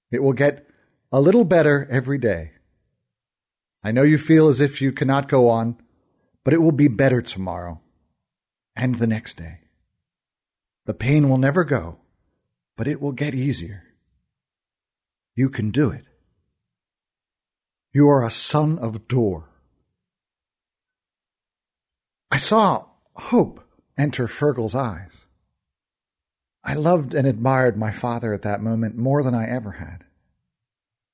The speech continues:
Then Fergal's eyes went dark again. "What about Kielty?" he hissed. "He will be dealt with soon," Dad said. "But we must not seek revenge.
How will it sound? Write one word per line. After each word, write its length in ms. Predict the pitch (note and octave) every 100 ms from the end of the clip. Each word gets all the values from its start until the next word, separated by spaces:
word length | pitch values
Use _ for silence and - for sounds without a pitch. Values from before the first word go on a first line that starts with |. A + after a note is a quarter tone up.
| _ -
Then 180 | C#3 B2+
Fergal's 400 | D3+ C3+ B2 A#2
eyes 300 | A#2 A#2 G#2
went 240 | G2+ E2+
dark 320 | A2 A2 -
again. 320 | F#2+ C3 G#2 - _ _ _ _ _ _ _ _ _ _ _
"What 180 | - C#3+
about 440 | C#3+ D3 C3+ B2+ -
Kielty?" 760 | - C3+ A#2+ - - F#2 - _ _
he 200 | _ G2
hissed. 480 | F#2+ G#2+ D#2+ - - _ _ _ _ _ _ _ _ _ _ _ _ _ _
"He 260 | - A2+ B2
will 180 | C#3 B2
be 220 | A2+ B2
dealt 440 | G#2 A2 G#2+ -
with 280 | F#2 F#2+ F2
soon," 560 | - - A2 E2+ D#2+ - _ _ _
Dad 260 | F#2+ F#2 E2+
said. 320 | - F2+ E2 _ _ _ _ _ _ _ _ _ _ _ _
"But 180 | F#2+ -
we 160 | G#2+
must 260 | G#2 G#2 -
not 220 | A2 G#2+
seek 340 | - B2 - -
revenge. 600 | F2+ G#2+ G2+ D#2+ -